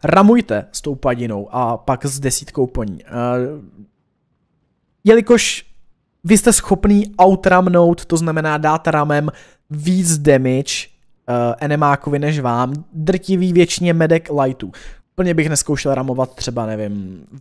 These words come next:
V K čtyřicet pět Bčka a takovýhle jako opancířovaný věci, ale, eh, cokoliv, eh, na nižším týru, pokud to třeba není Lethal Mission, eh, lehký papírovější tanky můžete ramovat a, eh,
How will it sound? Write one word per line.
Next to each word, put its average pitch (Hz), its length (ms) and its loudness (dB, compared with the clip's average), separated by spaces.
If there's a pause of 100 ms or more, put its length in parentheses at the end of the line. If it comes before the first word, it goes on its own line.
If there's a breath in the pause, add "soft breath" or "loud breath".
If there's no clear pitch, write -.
(120)
V 131 160 -2
K 127 400 -4 (140)
čtyřicet 131 560 -6
pět 131 180 -4
Bčka 127 460 -4
a 120 220 -8
takovýhle 127 460 -16
jako 127 280 -10 (380 soft breath)
opancířovaný 170 720 -2
věci, 233 340 2 (580 loud breath)
ale, 226 280 6
eh, - 200 -6 (460)
cokoliv, - 800 2
eh, 139 240 -2
na 160 120 0
nižším 185 320 0
týru, 165 480 6
pokud 131 280 -8
to 131 80 -4
třeba 131 240 0
není 156 220 2
Lethal 160 220 0
Mission, 147 380 0
eh, - 560 -4
lehký 165 500 0
papírovější 180 720 4
tanky 143 440 -2 (320 soft breath)
můžete 156 320 -2
ramovat 120 540 0
a, 117 300 -4
eh, 135 40 -4